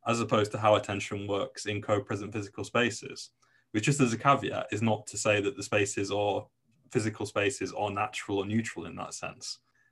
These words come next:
The infrastructure of the space channels and shapes attention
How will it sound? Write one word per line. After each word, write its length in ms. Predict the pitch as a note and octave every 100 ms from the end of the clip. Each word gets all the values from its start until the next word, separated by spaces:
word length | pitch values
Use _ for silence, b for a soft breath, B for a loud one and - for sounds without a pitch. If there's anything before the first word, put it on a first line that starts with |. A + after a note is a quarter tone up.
| _ -
The 100 | A2+
infrastructure 520 | A2+ - A2 G2 -
of 60 | F#2+
the 60 |
space 540 | - G#2+ G2+ F#2+ - - _ _
channels 580 | - A#2 G#2+ G2 G2 G2
and 100 | G#2+
shapes 380 | - G#2+ G#2 -
attention 540 | G#2 F#2+ F#2+ - F2+